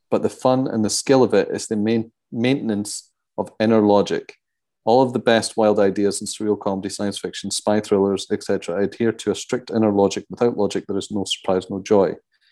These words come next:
Um, and then there's just a bit of it. I'll read the last bit. One is concerned a great deal with problems and their solutions. The trick is to find your solution within the framework of the logic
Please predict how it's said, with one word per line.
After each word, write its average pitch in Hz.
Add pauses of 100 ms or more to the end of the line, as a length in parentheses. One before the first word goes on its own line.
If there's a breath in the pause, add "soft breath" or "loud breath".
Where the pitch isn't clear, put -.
(680 soft breath)
Um, 92 (1200 soft breath)
and 95
then 92
there's 92
just -
a 101
bit 87
of 87
it. 80
I'll 104
read 107
the 98
last -
bit. - (480 soft breath)
One 143
is 156
concerned 139
a 117
great 139
deal 131
with 120
problems 110
and 104
their 101
solutions. -
The -
trick -
is 127
to -
find 110
your 104
solution 117
within 104
the 95
framework 156
of 107
the -
logic 120